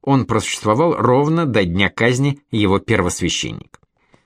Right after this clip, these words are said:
Фрейд чутко уловил колебания вечного маятника западной мысли, которая не одну сотню лет металась от насмешки над религией как глупостью и опиумом народа, по выражению Карла Маркса, до тревоги за то, что произойдёт, если мы вычеркнем её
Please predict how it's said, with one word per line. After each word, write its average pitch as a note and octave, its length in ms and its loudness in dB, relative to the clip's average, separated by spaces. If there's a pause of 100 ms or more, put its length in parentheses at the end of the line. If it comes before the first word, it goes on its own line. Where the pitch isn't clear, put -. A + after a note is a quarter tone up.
(120)
Фрейд D3 500 0
чутко - 380 -2
уловил C3+ 360 2
колебания B2+ 600 2
вечного A#2 540 2
маятника B2 580 2
западной G#2+ 500 2
мысли, F#3+ 300 0 (320)
которая F#3+ 340 2
не F3 120 4
одну E3+ 200 2
сотню F3+ 440 2
лет F3+ 220 2
металась D#3+ 580 2
от - 200 -2
насмешки D#3 640 0
над B2 220 2
религией B2+ 440 2
как C3 200 0
глупостью G3+ 580 -2 (220)
и D#3+ 80 4
опиумом A#2 420 2
народа, A#2 460 0 (440)
по A2 100 -2
выражению A#2 340 2
Карла A#2 240 2
Маркса, - 380 0 (400)
до C3+ 140 2
тревоги G#3 440 2
за E3 240 2
то, A#3 260 0
что - 260 0
произойдёт, D#3+ 540 2
если D#3+ 200 0
мы C#3+ 140 2
вычеркнем F#3 560 0
её E3+ 240 2